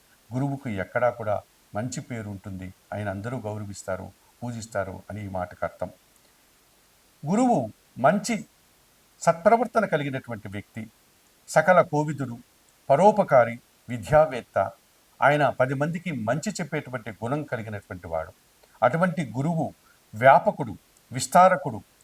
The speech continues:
ఆయన చేసేటువంటి పని, ఆ, అతి సునాయాసంగా విస్తరింపజేయడానికి అవకాశం ఉంటుంది.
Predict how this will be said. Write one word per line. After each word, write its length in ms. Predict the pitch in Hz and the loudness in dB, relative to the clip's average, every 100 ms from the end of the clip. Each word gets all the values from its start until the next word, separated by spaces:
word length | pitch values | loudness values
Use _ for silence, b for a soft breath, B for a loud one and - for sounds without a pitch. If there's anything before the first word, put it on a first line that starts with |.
| _ 123 | _ 2
ఆయన 160 | 147 | 2
చేసేటువంటి 640 | 143 165 170 196 170 143 | 0 -4 -6 -6 -6 -8
పని, 380 | 143 135 156 104 - _ _ - | -2 -2 -2 -8 -12 _ _ -2
ఆ, 280 | 107 95 90 _ _ - | 0 0 -4 _ _ 0
అతి 220 | - - 190 | 0 0 -6
సునాయాసంగా 760 | 170 185 349 311 - 170 139 | 2 6 8 8 4 -2 2
విస్తరింపజేయడానికి 920 | 110 117 - 165 156 135 117 113 107 | 2 0 -6 -6 -6 -6 -2 -2 0
అవకాశం 400 | 104 95 95 - | -4 -2 -6 -6
ఉంటుంది. 380 | 90 - 85 82 | -14 -14 -16 -16